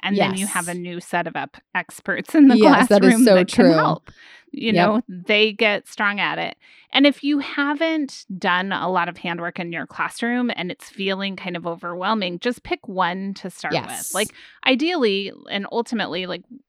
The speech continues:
Speaker 1: what I had in my classroom, both my classroom with children and my training classroom for
Speaker 2: <laughs>
Speaker 1: adults, was I had, you know, I had a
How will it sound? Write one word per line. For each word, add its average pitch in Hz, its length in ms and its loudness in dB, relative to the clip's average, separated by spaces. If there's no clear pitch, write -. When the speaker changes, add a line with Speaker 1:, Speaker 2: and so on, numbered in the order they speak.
Speaker 1:
what 196 240 -6
I 185 80 0
had 196 180 -4
in 185 60 -10
my 170 120 -4
classroom, 170 540 -8
both 175 400 -12
my 160 340 -10
classroom 170 400 -12
with - 140 -10
children 180 420 -6
and 180 80 -6
my 147 200 -8
training 185 540 -6
classroom 220 540 2
for 190 120 0
Speaker 2:
<laughs> - 20 -2
Speaker 1:
adults, - 500 0
was 180 180 -4
I 175 120 0
had, 160 400 -4
you - 120 -10
know, 170 280 -6
I 214 100 2
had 180 400 2
a 175 240 -2